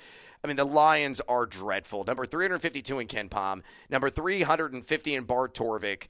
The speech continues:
Uh, on the road this season, Columbia, number three hundred forty-two in adjusted defensive efficiency, and they're shooting, or giving up, excuse me, forty point two percent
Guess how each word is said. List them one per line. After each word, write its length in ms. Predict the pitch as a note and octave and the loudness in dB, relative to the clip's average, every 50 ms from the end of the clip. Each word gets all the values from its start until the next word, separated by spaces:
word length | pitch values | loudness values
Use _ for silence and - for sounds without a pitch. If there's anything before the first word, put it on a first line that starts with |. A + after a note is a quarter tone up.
| - - - - - _ | -20 -20 -20 -20 -6 _
Uh, 260 | - C3 B2+ B2 B2 A#2+ - | 4 6 8 8 6 4 4
on 240 | C#3+ D3+ E3 F3 D#3+ | 6 6 6 6 4
the 100 | D3+ C#3 | 2 2
road 480 | C3 B2+ C3+ D#3+ F#3+ G#3+ A3+ A3 D#3 | 2 4 6 6 6 6 4 0 -2
this 240 | E3 D3 C3+ A#2+ - | 0 0 0 0 -2
season, 380 | - D3 C3+ B2+ A2 A#2 B2 A2 | -2 -2 -2 -2 -4 -6 -6 -6
Columbia, 680 | - - C3+ D3 D3+ E3+ F3+ E3+ D3+ C3+ C3 B2+ A#2+ | -4 -4 0 2 2 0 2 0 0 4 4 4 4
number 240 | A#2+ C#3 C#3 C3+ C3 | 2 0 -2 -2 -4
three 280 | - - F3 G3 A3+ | -4 -6 -4 -2 -2
hundred 220 | A#3 G#3+ G3 D#3+ C3+ | 0 0 -2 -4 -4
forty-two 540 | - D#3+ F3+ F3+ D#3 C#3+ - - D3+ E3 | -4 -2 -2 -2 -2 -4 -4 -2 -2 -2
in 60 | D#3+ C3+ | 0 0
adjusted 320 | C3 A2+ D3 C#3+ - C#3+ | 0 2 0 0 0 -2
defensive 340 | B2 A#2+ B2+ C#3+ B2 B2 B2 | -4 -4 -4 -4 -4 -4 -6
efficiency, 720 | A#2 - C3+ C3 - B2+ B2+ - - C3+ C3 B2 A#2+ - - - - - - - - _ | -4 -2 -2 -2 -2 -4 -6 -2 0 0 0 0 -2 -4 -10 -20 -20 -20 -20 -20 -4 _
and 260 | - C#3 C3+ C3+ C3 | 4 6 6 6 4
they're 240 | C3+ C3+ C3+ C3 C3 | 4 2 2 2 0
shooting, 800 | B2+ - - - - G3 G#3+ A3 G#3 F3+ D3 B2+ A#2+ A#2+ A#2+ B2 | 0 -2 -2 0 0 0 -2 0 2 2 2 2 0 -2 -2 -2
or 160 | A#2+ B2+ A#2 | -2 -2 0
giving 320 | G2+ E3 F3 D#3 D3 C3+ | 2 2 2 2 4 4
up, 160 | D3 D#3+ - - | 4 4 2 2
excuse 400 | B2 - - - C3+ A#2+ G#2+ A2 | -2 -6 -4 -4 -4 -6 -4 -2
me, 160 | A2+ G#2+ G#2 | -2 -4 -4
forty 560 | F#2+ - - - F3+ G#3 A3+ A#3 A#3 A3 G3 | -6 -10 -8 -4 -2 0 0 0 -2 -4 -6
point 420 | - - - E3+ F3+ F3 E3 - | -6 -4 -2 0 2 2 0 -2
two 200 | - - F3 F3+ | -4 -8 -8 -8
percent 520 | E3 - C3 C#3+ C#3+ - - - D3 C#3 | -8 -8 -8 -6 -2 -2 0 2 2 0